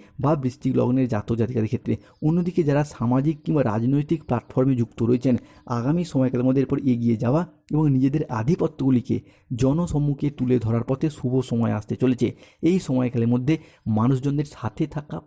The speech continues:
পাশে থাকা, যার কারণে অফিসে, কর্মের জায়গায়, সংসারে, সমাজে কিংবা যে কোনো ক্ষেত্রে আপনি আবারও একবার সম্মানের পাত্র বা পাত্রী হয়ে উঠতে পারবেন। বৃশ্চিক রাশির ক্ষেত্রে পরবর্তী পরিবর্তনটি হলো বৃশ্চিক রাশির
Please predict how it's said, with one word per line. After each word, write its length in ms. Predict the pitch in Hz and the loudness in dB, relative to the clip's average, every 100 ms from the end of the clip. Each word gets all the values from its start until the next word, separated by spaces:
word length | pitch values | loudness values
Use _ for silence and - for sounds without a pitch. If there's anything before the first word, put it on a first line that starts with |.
| - | -8
পাশে 280 | 117 - | -6 -4
থাকা, 360 | 175 147 - 110 - _ | -4 -4 -4 -6 -6 _
যার 260 | 117 147 160 | -2 0 0
কারণে 320 | - 135 120 - _ - | 0 0 0 -2 _ -4
অফিসে, 500 | 117 - 160 170 165 | -4 -2 -4 -2 -2
কর্মের 420 | - 107 127 139 | -2 -2 -2 -2
জায়গায়, 300 | 151 151 160 | -2 -2 -4
সংসারে, 460 | - 123 131 143 | -4 -6 -4 -6
সমাজে 320 | 147 127 135 156 | -6 -2 0 -2
কিংবা 500 | - _ 185 175 120 | -4 _ 0 2 2
যে 260 | - 185 | 2 0
কোনো 260 | - 175 160 | 0 -4 -4
ক্ষেত্রে 380 | 139 - 131 120 - - | -6 -2 0 -2 -6 -8
আপনি 360 | 135 - 170 | -6 -4 -6
আবারও 320 | - 117 127 127 | -4 -4 0 0
একবার 200 | 127 156 | 0 -2
সম্মানের 560 | - 117 123 123 127 | -4 -4 -2 -2 -4
পাত্র 380 | 127 110 - 147 | -4 -8 -6 -4
বা 100 | 151 | -2
পাত্রী 340 | 147 113 - | -2 -4 -2
হয়ে 180 | 117 120 | -2 -2
উঠতে 220 | 117 - | -4 -6
পারবেন। 360 | 127 113 110 113 - _ _ 123 | -4 -2 0 -2 -2 _ _ -6
বৃশ্চিক 380 | 123 147 - | -4 -4 0
রাশির 200 | 185 156 | 0 0
ক্ষেত্রে 260 | 156 151 160 | -6 -8 -8
পরবর্তী 520 | 147 123 127 131 - | -2 0 0 -2 -4
পরিবর্তনটি 600 | 131 120 117 - 139 139 | -4 -2 -2 -4 -6 0
হলো 220 | 139 - - _ - | 0 0 -4 _ -10
বৃশ্চিক 400 | 117 147 - 170 | -4 -4 -4 -6
রাশির 180 | 151 | -4